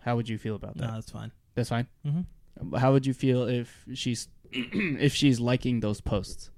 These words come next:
Speaker 2: Nah, that's fine.
Speaker 1: Okay, now how would you feel if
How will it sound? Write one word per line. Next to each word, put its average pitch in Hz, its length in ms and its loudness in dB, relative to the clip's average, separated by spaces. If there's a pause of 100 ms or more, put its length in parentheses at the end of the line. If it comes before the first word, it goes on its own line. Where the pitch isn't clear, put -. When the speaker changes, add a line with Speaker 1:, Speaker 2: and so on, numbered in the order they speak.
(120)
Speaker 2:
Nah, 113 180 -10
that's 110 140 -8
fine. 113 200 -10 (1000)
Speaker 1:
Okay, 110 240 -2
now 113 200 0
how 120 180 0
would 117 120 2
you 113 80 -2
feel 110 240 0
if 110 320 -4